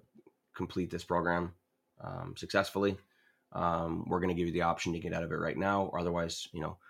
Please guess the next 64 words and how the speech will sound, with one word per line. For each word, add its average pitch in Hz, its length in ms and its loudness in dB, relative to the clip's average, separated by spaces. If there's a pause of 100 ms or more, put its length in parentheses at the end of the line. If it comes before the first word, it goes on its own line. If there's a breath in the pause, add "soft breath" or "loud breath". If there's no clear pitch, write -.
(160 soft breath)
we 87 100 -4
can 85 160 0
wait 87 160 4
until 85 200 -4
the 85 80 -4
spring 87 340 0
and 82 100 -2
then 80 120 -2
you 82 140 -2
can 82 120 -2
go 82 220 0
and 80 120 -2
apply 80 340 -2
for 85 140 -4
your 82 220 0
application - 580 -4
for, - 280 -4 (520 loud breath)
um, - 460 -8
for 92 180 0
a 87 40 2
mortgage. 95 520 4
But 82 300 0
realistically, 87 800 0 (120)
because 90 320 0
you 90 100 0
have 87 120 0
not 87 220 0
done 85 160 -6
enough 85 240 -6
work 90 220 -2
towards 87 300 -4
this, 87 180 -8
I, 85 80 -6
we 85 160 -8
do 87 80 -6
not 82 200 -6
believe 87 220 -6
that - 100 -8
you're 87 140 -6
going 95 200 -8
to - 220 -12 (380)
succeed - 340 -10
at - 100 -14
this. - 180 -10
So - 240 -6 (280 loud breath)
this 98 200 0
is 90 100 2
our, 85 260 6
this 87 160 -4
is 90 60 -2
our 87 100 4
one 85 200 2
option 85 300 -2
that 87 80 -4
we're 90 100 -4
gonna 85 140 -2
offer 82 260 -4
right 87 160 -2
now. 98 260 4
If 85 140 -6
you 87 100 -2
wanna, 85 240 -4 (100)
you 80 60 -4
know, 80 160 -4